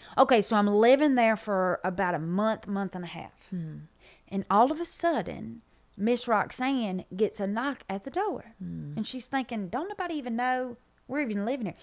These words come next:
Speaker 1: 'Cause if I'm remembering right, they were living in that apartment while they were building the house.
Speaker 2: Right.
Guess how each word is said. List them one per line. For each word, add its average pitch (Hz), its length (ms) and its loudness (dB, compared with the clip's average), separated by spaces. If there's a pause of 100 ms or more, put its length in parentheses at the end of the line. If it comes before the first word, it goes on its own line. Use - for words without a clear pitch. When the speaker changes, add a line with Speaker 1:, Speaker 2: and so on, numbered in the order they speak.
(200)
Speaker 1:
'Cause 247 240 2
if - 140 2
I'm 262 180 4
remembering 269 540 2
right, 214 280 2
they 226 160 4
were 208 140 2
living 269 300 4
in 240 100 0
that 220 160 4
apartment 190 420 0
while 196 140 2
they 190 100 2
were 170 120 0
building 165 380 0
the 147 40 -6
house. 147 480 -10
Speaker 2:
Right. 156 280 0